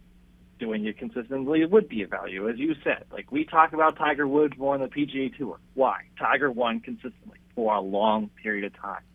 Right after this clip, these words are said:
Why is Phil Mickelson interesting? Why was his win at the P G A Championship so meaningful a few years ago? He's been in the American sports lexicon for decades.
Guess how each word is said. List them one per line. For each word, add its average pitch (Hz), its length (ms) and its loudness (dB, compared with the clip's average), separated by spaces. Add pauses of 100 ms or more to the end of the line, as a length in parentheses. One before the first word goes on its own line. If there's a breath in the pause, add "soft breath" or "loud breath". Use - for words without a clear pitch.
(280 loud breath)
Why 123 240 6
is 139 160 4
Phil 147 140 2
Mickelson 147 460 -2
interesting? 113 460 -8 (120)
Why 117 180 2
was 139 180 0
his 143 160 0
win 135 260 0
at 131 80 0
the 131 80 -2
P 139 200 -4
G 131 200 -4
A 127 40 -4
Championship 135 680 -6 (420 soft breath)
so 143 100 6
meaningful 135 600 0
a 117 40 0
few 139 120 0
years 170 280 4
ago? - 300 -6 (400 soft breath)
He's 151 160 -6
been 123 220 0
in 135 120 0
the 139 140 0
American 123 480 -2
sports 135 380 -2
lexicon 135 560 -2
for 190 160 -2
decades. 185 500 -2